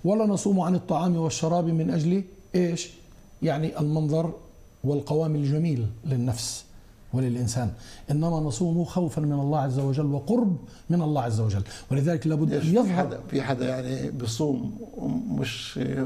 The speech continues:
Speaker 2: مخافة الله دكتور؟
Speaker 1: ممكن في ناس بتصوم عشان تعمل دييتا.
Speaker 2: آه.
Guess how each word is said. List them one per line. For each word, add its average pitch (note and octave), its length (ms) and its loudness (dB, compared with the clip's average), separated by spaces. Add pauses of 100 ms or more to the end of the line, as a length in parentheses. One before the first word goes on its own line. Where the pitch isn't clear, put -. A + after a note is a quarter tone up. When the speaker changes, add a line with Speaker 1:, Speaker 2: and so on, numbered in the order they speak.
(120)
Speaker 2:
مخافة C3 500 -4
الله G3+ 280 -4
دكتور؟ G3 400 -4 (120)
Speaker 1:
ممكن G#3+ 480 2 (100)
في G#3 160 2
ناس F#3 160 2
بتصوم G3+ 560 2
عشان F3+ 300 0
تعمل F#3+ 280 2
دييتا. D#3+ 340 0 (560)
Speaker 2:
آه. C3 240 -6